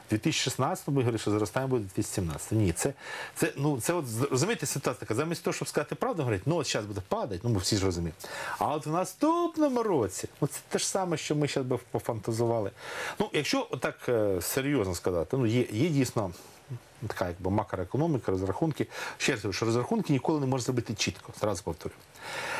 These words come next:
Але якщо взяти, так сказати, світовий досвід, аналог, подивитися, ну, дійсно реальні показники,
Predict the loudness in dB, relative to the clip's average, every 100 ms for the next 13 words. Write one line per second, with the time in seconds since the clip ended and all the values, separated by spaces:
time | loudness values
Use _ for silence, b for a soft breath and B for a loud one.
0 | B B -2 0 2 0 0 0 0 0
1 | -2 -2 -6 -4 -4 -4 -2 0 0 0
2 | 0 0 -2 0 0 2 2 2 0 0
3 | -2 -2 0 0 -2 -8 -2 0 2 0
4 | 0 0 -2 -6 -4 -4 -4 -6 -6